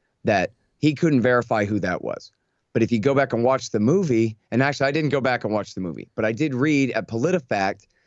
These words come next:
they quoted McNulty from the movie saying, "Here,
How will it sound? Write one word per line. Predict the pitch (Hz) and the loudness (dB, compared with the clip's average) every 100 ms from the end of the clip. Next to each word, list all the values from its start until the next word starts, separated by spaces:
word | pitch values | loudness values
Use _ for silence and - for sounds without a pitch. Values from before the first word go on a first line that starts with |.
| _ - | _ -2
they | 131 | -2
quoted | 127 - 156 175 156 | -2 0 2 2 2
McNulty | 123 127 123 120 120 - 82 85 - _ | 0 0 2 2 0 -4 -4 -4 -8 _
from | - 147 139 | -2 2 4
the | 127 | 4
movie | 120 113 90 71 64 - _ _ _ | 4 2 0 -2 -8 -10 _ _ _
saying, | - - 120 104 90 _ _ | -6 0 2 0 -4 _ _
"Here, | _ 165 170 165 165 160 | _ 2 4 4 2 0